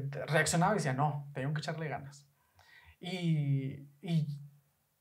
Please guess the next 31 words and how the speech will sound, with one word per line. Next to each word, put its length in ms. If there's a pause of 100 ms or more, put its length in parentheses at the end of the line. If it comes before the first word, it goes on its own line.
(360)
y 120
así 240
fue, 160
amigo, 320
o 380
sea, 200
se, 0
<laughs> 1200
te 80
voy 100
a 20
llorar. 540 (1120)
Se 180
me 140
fue, 480
se 220
me 100
fue 200
mi 100
Lisdé, 480 (400)
eh, 500 (840)
porque 220
dejó 260
de 60
funcionar 380
el 60
catéter, 400
no 100
tenían 260
cómo 160
modializarla, 800